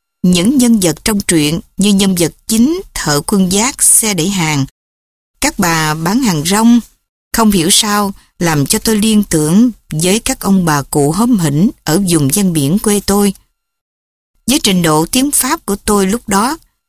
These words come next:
tôi có thể đọc sai đi, nhưng tôi đã nghĩ vậy. Từ đó tôi muốn đọc thêm về văn học hiện đại của vùng biển Caribe. Lúc nhận ra thì tôi đã đổi đề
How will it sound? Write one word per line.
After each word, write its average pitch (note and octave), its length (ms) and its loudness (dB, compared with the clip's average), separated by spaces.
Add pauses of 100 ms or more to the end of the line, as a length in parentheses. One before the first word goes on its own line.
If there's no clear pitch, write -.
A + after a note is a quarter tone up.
tôi A3 100 -2
có C4+ 120 -2
thể C#4+ 220 -2
đọc G#3 200 -2
sai G3 320 0
đi, G3+ 240 0 (380)
nhưng A3 160 2
tôi B3 100 -2
đã G#3+ 100 0
nghĩ F#3+ 320 2
vậy. F3+ 320 0 (380)
Từ F#3 120 2
đó G3+ 280 0 (180)
tôi G#3 120 0
muốn G#3 580 2
đọc D3+ 260 -4
thêm G#3+ 280 0
về E3+ 340 -2
văn G3 100 0
học F3+ 280 -4
hiện D#3 240 -2
đại D3+ 320 -2 (340)
của F3+ 200 2
vùng D3+ 160 2
biển C#3+ 320 0
Caribe. F#3+ 560 0 (720)
Lúc C4 280 2
nhận D3 200 0
ra G3 240 -2
thì D#3 380 -4
tôi G3+ 120 -2
đã F3+ 120 0
đổi D#3+ 340 0
đề F3 160 0